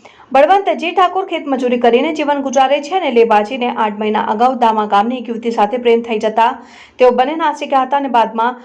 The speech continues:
બંને જણા પકડાઈ જતા યુવકના પરિવારજનોએ યુવતીને તેના પરિવારને પરત સોંપી હતી. તે દરમિયાન બે દિવસ અગાઉ યુવતીએ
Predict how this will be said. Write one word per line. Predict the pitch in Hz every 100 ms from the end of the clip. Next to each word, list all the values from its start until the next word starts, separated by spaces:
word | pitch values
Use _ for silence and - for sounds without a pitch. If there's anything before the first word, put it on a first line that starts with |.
| -
બંને | 240 233 247
જણા | 262 262 269
પકડાઈ | - 240 240 240
જતા | 240 285
યુવકના | 269 240 240 233
પરિવારજનોએ | 226 214 214 208 214 240
યુવતીને | 269 240 240 240
તેના | 233 226 220
પરિવારને | 214 196 208 240
પરત | 247 233 233
સોંપી | 233 220 226
હતી. | 233
તે | 247 214
દરમિયાન | 208 220 226 220
બે | 208
દિવસ | 208 208 208
અગાઉ | 208 226 226
યુવતીએ | 196 214 220 247